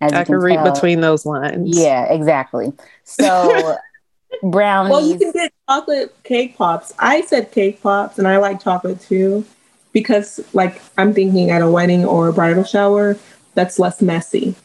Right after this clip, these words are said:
Speaker 3: 'cause they're kinda mobile.
Speaker 2: Right.
Speaker 1: True. Yeah, yeah.
Speaker 3: You can get cake pops that are brownie pops, you know?
Speaker 1: Yeah.
Speaker 3: In pop form.
Speaker 1: True.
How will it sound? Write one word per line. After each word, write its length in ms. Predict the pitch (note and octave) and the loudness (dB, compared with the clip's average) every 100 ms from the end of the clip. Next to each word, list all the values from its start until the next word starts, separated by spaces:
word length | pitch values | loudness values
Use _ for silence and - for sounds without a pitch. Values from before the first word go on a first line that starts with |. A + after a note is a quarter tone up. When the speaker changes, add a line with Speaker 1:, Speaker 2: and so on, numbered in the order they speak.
| _ - | _ -6
Speaker 3:
'cause 160 | F3+ | -2
they're 120 | F3 | -2
kinda 260 | E3+ F3+ E3 | -2 -2 0
mobile. 520 | E3 E3+ E3 - G3+ - _ _ _ - | 0 0 0 -2 -2 -6 _ _ _ -4
Speaker 2:
Right. 340 | D#3+ D3+ B2+ | 0 2 0
Speaker 1:
True. 400 | C3 C#3+ C#3 C#3 C#3+ _ _ _ _ | -2 -4 -8 -14 -20 _ _ _ _
Yeah, 600 | D#3 C#3+ C3+ C3 C3 C3 - _ _ | -8 -6 -6 -8 -10 -14 -20 _ _
yeah. 160 | C#3 C3 | -8 0
Speaker 3:
You 140 | A#3 | 0
can 200 | A#3+ B3 | 0 -2
get 240 | A3+ G#3+ - | 0 -2 0
cake 240 | G#3+ G#3 | -2 0
pops 260 | - G3 G3+ | -2 -2 0
that 80 | F#3+ | -2
are 220 | F3+ F3+ _ - | -2 -6 _ -4
brownie 420 | F3+ F3+ F#3+ F3 | 0 2 0 -2
pops, 360 | - D#3 - | -2 -4 -2
you 80 | A#3+ | -2
know? 260 | C4 B3+ B3 _ _ _ _ | 0 0 -4 _ _ _ _
Speaker 1:
Yeah. 500 | F3 E3+ D3+ C#3 C#3 C#3+ _ _ _ - | -4 0 0 0 -4 -10 _ _ _ -4
Speaker 3:
In 120 | A3 | -4
pop 380 | - F3 - - | 0 -2 -2 -6
form. 480 | F3 E3+ E3 F#3 - _ _ _ _ _ _ _ _ _ _ _ _ - | -2 0 0 -4 -10 _ _ _ _ _ _ _ _ _ _ _ _ -4
Speaker 1:
True. 400 | C#4 A3 A3 | 0 2 0